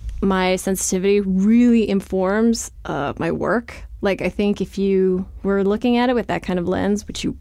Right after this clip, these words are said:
wouldn't be probably unless you were a therapist, you can see the, that I have really strong feelings and, like, the,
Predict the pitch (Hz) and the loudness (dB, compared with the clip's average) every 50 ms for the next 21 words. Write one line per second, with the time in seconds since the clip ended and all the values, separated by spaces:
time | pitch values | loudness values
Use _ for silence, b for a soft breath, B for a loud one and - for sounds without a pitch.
0 | - - 160 170 170 180 165 - 190 180 185 196 190 190 180 180 190 196 185 175 | -8 -6 -4 -2 -2 -4 -2 -2 0 0 0 0 -2 -2 -2 -2 0 0 -2 -2
1 | - - - - 165 - - 165 - - - - 170 175 - - 180 - - B | -2 -4 -4 -4 -2 -2 -2 -4 -4 -4 -4 -2 -2 -2 -2 -4 -4 -4 -8 B
2 | B B B B B 220 220 214 - 262 247 202 - - - - 240 240 247 240 | B B B B B 2 2 2 4 2 2 2 2 0 0 2 4 4 6 4
3 | 220 202 185 202 196 B B B B B B B B B - 185 190 196 190 190 | 4 2 0 -2 -4 B B B B B B B B B -4 0 0 2 2 2
4 | 190 185 - - - - - - - 285 - - 285 294 294 294 302 185 190 190 | 2 0 -2 -6 -14 -14 -6 -4 -2 -2 0 0 0 0 0 0 2 2 2 0
5 | 180 - - - - - 202 196 196 202 202 196 196 202 196 - 208 190 190 185 | -2 -4 -12 -14 -10 -6 -4 0 2 4 4 4 4 2 2 0 0 0 0 0
6 | - - 196 196 196 196 196 190 185 180 180 - - - 180 185 190 185 180 180 | 0 0 2 2 2 2 2 2 0 0 -2 -4 -4 -2 0 0 2 2 0 -2
7 | 185 - - - - - - 175 185 180 - | -4 -8 -12 -16 -10 -6 -4 -2 -2 -2 -4